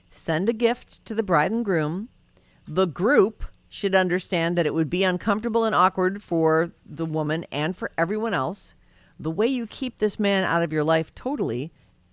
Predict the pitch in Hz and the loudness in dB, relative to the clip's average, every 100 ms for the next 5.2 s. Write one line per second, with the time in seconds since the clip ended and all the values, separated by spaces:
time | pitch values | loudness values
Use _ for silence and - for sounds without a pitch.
0 | _ 151 151 151 147 - 220 214 214 - | _ -2 0 -2 -4 0 0 0 -4 -4
1 | 165 160 160 160 277 - 202 165 160 - | 2 6 6 4 2 4 4 4 2 -4
2 | _ 170 190 - 240 269 240 214 190 185 | _ -6 -6 -4 -2 0 4 6 6 4
3 | 175 170 160 165 - - 320 214 156 165 | 4 2 2 0 -2 -2 0 2 2 0
4 | - _ _ 156 156 156 - 202 180 202 | -6 _ _ -4 -4 -4 2 2 2 0
5 | - | -6